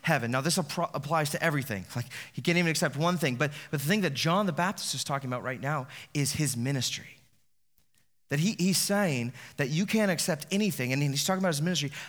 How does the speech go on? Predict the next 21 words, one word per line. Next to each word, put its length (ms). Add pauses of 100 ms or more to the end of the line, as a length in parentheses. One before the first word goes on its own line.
(420)
"It's 200
been 240
given 480
to 160
me 400 (120)
from 380
heaven, 380
from 360
God. 420 (200)
This 380
is 200
my 240
lot. 380
This 160
is 140
my 180
appointment. 580
This 200
is 160
my 340 (480)
commission." 580